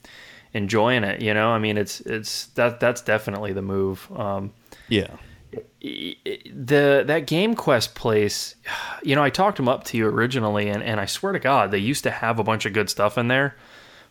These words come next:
Speaker 1: but I, I, I really do think he's just putting all his good stuff directly to eBay now, um, because
Speaker 2: Probably,
Speaker 1: even
Speaker 2: 'cause it
Speaker 1: when
Speaker 2: makes
Speaker 1: I've been
Speaker 2: more
Speaker 1: in there,
Speaker 2: money.
Speaker 1: yeah, I, I guess so, man. 'Cause even when I, when I've been in there, it's just been,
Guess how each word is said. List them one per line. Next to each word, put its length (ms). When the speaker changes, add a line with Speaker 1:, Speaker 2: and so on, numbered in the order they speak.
Speaker 1:
but 200
I, 220
I, 120
I 140
really 320
do 120
think 240
he's 140
just 180
putting 260
all 140
his 100
good 160
stuff 260
directly 380
to 240
eBay 180
now, 380
um, 240
because 400
Speaker 2:
Probably, 80
Speaker 1:
even 60
Speaker 2:
'cause 60
it 40
Speaker 1:
when 80
Speaker 2:
makes 180
Speaker 1:
I've 100
been 0
Speaker 2:
more 100
Speaker 1:
in 60
there, 180
Speaker 2:
money. 160
Speaker 1:
yeah, 240
I, 300
I 40
guess 240
so, 300
man. 280
'Cause 200
even 160
when 100
I, 140
when 160
I've 140
been 120
in 120
there, 200
it's 100
just 220
been, 340